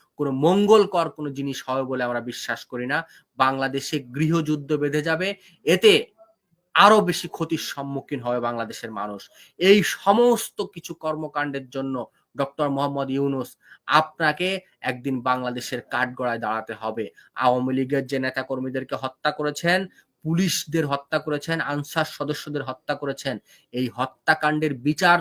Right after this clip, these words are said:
তো বাংলার মাটিতে একদিন হবে। আপনারা যত যা কিছুই করছেন, সমস্ত কিছুর বিচার বাংলাদেশের মাটিতে হবে। আপনার সহ আপনার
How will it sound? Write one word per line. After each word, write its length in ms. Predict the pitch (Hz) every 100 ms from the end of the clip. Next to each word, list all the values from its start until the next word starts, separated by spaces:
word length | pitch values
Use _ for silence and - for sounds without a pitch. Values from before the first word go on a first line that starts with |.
| -
তো 60 | 185 160
বাংলার 300 | 160 165 160
মাটিতে 280 | 156 156 156 147
একদিন 260 | 135 147 135 127
হবে। 240 | 135 143 120 - _ - 127
আপনারা 340 | 135 147 143 127 120 180
যত 220 | 196 220 214 202 147 160
যা 120 | 175 -
কিছুই 300 | 208 220 196 -
করছেন, 320 | 156 - 135 110 _ _ - -
সমস্ত 420 | 214 233 196 - 180
কিছুর 260 | 165 - 160 135
বিচার 300 | 139 156 135 - _ _ - 120
বাংলাদেশের 480 | 123 120 117 127 120
মাটিতে 320 | 117 120 113 110
হবে। 220 | 110 110 98 - - _ 139 185
আপনার 360 | - 196 185 165
সহ 140 | 170 151 147 143
আপনার 300 | - 156